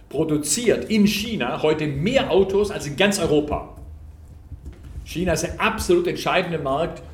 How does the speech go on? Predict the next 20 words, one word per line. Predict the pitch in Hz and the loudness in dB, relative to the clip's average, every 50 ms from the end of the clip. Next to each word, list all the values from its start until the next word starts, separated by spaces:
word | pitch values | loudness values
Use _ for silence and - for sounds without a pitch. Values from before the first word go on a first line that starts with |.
| - - | -16 -12
für | - - 151 160 165 160 156 - - - - - - - - - - | -6 -2 2 4 4 4 4 2 -4 -10 -16 -18 -20 -20 -20 -10 -4
die | 131 - | -4 -2
Autokonzerne | - 147 139 143 - 139 139 147 139 135 131 | 0 0 -2 -2 -2 -4 -2 -2 -2 -2 0
geworden. | 127 131 117 110 98 92 78 67 - - - - - - - - - - - - - - - - - - - - - - - - - - - - - | -2 0 2 2 2 0 0 -4 -8 -12 -16 -18 -20 -20 -20 -20 -20 -20 -20 -20 -20 -20 -20 -20 -20 -20 -18 -20 -20 -18 -18 -18 -18 -16 -16 -14 -12
China | - - - 196 214 208 180 | -8 -6 -2 0 2 4 4
hat | 185 180 | 4 2
es | 175 - - | 0 0 0
geschafft, | 185 - - - 185 208 202 - - | 0 0 2 2 0 0 0 0 -2
in | 156 156 - | -2 -2 0
allen | 143 185 226 233 214 180 | 0 2 2 2 2 2
wichtigen | 202 190 - - 185 180 170 | 0 0 0 -2 -4 -4 -2
Industriezweigen | 160 151 143 - - 180 202 196 - - 147 135 131 123 135 | -4 -4 -4 -2 2 2 2 2 2 4 4 4 4 4 2
der | 131 123 | 2 2
Welt | 127 131 175 233 - - - - - - - - - - - - - - - - - - - - - - - - - - | 4 4 4 4 2 -2 -6 -12 -14 -18 -20 -20 -20 -20 -20 -20 -20 -20 -20 -20 -20 -20 -20 -20 -20 -20 -20 -20 -14 -8
mit | 139 143 151 | -4 2 2
an | 147 | 4
der | 131 139 | 4 4
Spitze | - - 190 185 - - - | 2 2 0 0 0 -2 -8
zu | - 175 | -6 -4
sein, | 156 180 175 190 214 220 214 - | 2 2 4 4 2 0 -2 -4